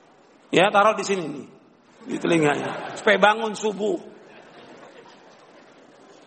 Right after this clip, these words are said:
Ya dua di sini, satu yang jauh. Bapak kalau dua di sini dimatikan tidur lagi. Yang jauh satu. Bapak harus bangun, subuh harus bangun. Jadi nggak ada alasan saya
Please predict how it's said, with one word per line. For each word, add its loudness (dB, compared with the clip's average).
Ya 6
dua 6
di -4
sini, -2
satu 0
yang 0
jauh. 2
Bapak -4
kalau 6
dua 6
di -4
sini -2
dimatikan 0
tidur 2
lagi. 2
Yang 6
jauh 2
satu. -8
Bapak 0
harus 4
bangun, 0
subuh 2
harus -6
bangun. 0
Jadi -4
nggak 6
ada 4
alasan 2
saya 4